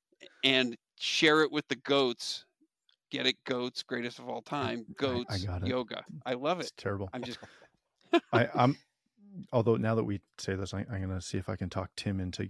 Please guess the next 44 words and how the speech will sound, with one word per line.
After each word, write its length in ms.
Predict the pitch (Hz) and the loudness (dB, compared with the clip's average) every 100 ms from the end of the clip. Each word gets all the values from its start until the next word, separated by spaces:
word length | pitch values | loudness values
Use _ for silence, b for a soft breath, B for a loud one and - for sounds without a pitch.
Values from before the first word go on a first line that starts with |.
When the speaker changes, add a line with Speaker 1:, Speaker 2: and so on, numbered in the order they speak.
| 107 | -8
Speaker 2:
renting 460 | - 101 98 101 95 | -6 -6 -4 -4 -4
goats 400 | 95 92 95 - | -4 -4 -4 -8
for 180 | - 95 | -8 -6
the 300 | 98 92 101 - | -4 -4 -6 -6
A 100 | 104 | -4
V 160 | 98 95 | -2 -4
tweet, 320 | - 98 101 _ _ _ | -4 -6 -6 _ _ _
tweet 240 | - 113 | -4 -2
up 180 | 101 107 - | -2 -6 -8
at, 240 | 98 92 | -6 -6
uh, 240 | 95 - - - | -6 -6 -8 -8
Infocom, 460 | 104 107 - - - _ _ _ _ _ _ | -8 -8 -8 -10 -12 _ _ _ _ _ _
and 100 | - | -10
just, 220 | 107 - - _ _ 110 110 _ _ - - | -8 -10 -16 _ _ -20 -20 _ _ -8 0
I 60 | |
have 100 | 120 | 4
no 80 | 120 | 4
control 300 | 110 117 104 | 4 2 0
over 160 | 95 95 | 0 -2
budget 340 | 104 104 101 | -2 -2 -4
anymore, 260 | 95 101 98 | -4 -4 -4
so 160 | 107 | -4
I 40 | 107 | -6
can't 200 | - - | -8 -10
do 80 | - | -12
it. 200 | - B B B B - | -14 B B B B 4
All 80 | 143 | 6
right, 140 | 143 | 8
gentlemen, 320 | 123 131 131 - | 6 6 4 4
let's 280 | 127 143 - | 2 2 0
wrap 320 | 120 113 107 - | 2 2 2 0
this 180 | 110 | -2
up 120 | 113 110 | 0 -2
with 120 | 107 | -4
a 40 | |
story 200 | - 117 | 0 0
that 100 | 107 | 2
comes 200 | - 104 | -2 -2
to 120 | - | -2
us 120 | 101 - | -4 -2
from 300 | 113 101 - | -2 -2 -4
C 240 | - - 127 | -4 -2 0
E 200 | 120 117 | 0 -2
Pro. 680 | - - 170 202 202 180 | -4 0 8 10 10 8